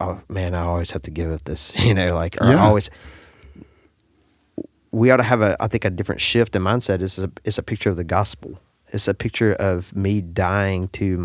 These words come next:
Speaker 1: myself so that something greater is accomplished,
Speaker 2: That's
Speaker 1: right?
Speaker 2: right.
Speaker 1: So that Christ may be known, that, that God may be glorified. And so,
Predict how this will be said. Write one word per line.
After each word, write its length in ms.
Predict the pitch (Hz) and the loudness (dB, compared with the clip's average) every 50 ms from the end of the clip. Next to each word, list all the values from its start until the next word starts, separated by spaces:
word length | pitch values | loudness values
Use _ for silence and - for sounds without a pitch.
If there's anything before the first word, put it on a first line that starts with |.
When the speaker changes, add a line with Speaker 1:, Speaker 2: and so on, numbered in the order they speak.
| 82 82 | 0 2
Speaker 1:
myself 680 | 110 104 95 92 101 95 90 87 87 92 - - - - - - - - - - - _ _ - | 4 4 6 6 4 4 4 4 4 2 -2 -6 -16 -20 -20 -20 -20 -20 -20 -20 -20 _ _ -4
so 380 | - - - - 117 117 120 | -2 0 2 4 4 4 4
that 300 | 107 101 92 98 95 - | 4 2 0 0 -2 -4
something 520 | - - - 113 104 - 98 98 92 92 92 | -2 -2 -2 -2 -2 -2 -4 -4 -4 -6 -8
greater 840 | - - 101 98 95 95 92 90 98 90 85 82 82 85 92 - - - - _ - | -6 -2 0 0 2 2 2 2 0 -2 -2 -4 -4 -4 -6 -8 -10 -16 -20 _ -8
is 200 | 101 95 87 92 | -6 -4 -4 -4
accomplished, 640 | 85 - - - 85 - - - 90 - - - - | -6 -6 -8 -8 -8 -8 -8 -10 -8 -8 -10 -10 -6
Speaker 2:
That's 160 | 117 113 87 90 | -4 -2 0 0
Speaker 1:
right? 60 | 92 98 | 0 -2
Speaker 2:
right. 120 | 101 - - _ _ _ _ _ _ _ _ _ | -2 -6 -12 _ _ _ _ _ _ _ _ _
Speaker 1:
So 200 | - - - 117 | -4 0 2 2
that 200 | 104 92 85 - | 2 2 0 -4
Christ 340 | - - 101 90 92 92 - | -2 0 0 0 0 0 -2
may 140 | 107 101 95 | -2 -2 -2
be 120 | 90 92 | -2 -2
known, 420 | 87 87 85 85 85 82 85 87 82 | -4 -4 -4 -6 -6 -6 -6 -6 -6
that, 200 | 92 90 - - _ _ _ | -4 -6 -6 -6 _ _ _
that 280 | - 104 95 95 80 101 | -6 -4 -2 -2 0 0
God 200 | 107 92 92 98 | 0 0 0 0
may 120 | 98 92 | -2 -4
be 100 | 82 87 | -4 -6
glorified. 720 | 82 - 82 80 82 85 - - 71 76 78 80 85 - - | -8 -8 -8 -8 -8 -8 -8 -8 -8 -8 -8 -8 -10 -12 -10
And 160 | - 98 98 | -8 -6 -4
so, 460 | - - - 104 92 92 87 87 90 | -2 -2 0 0 2 2 0 -2 -4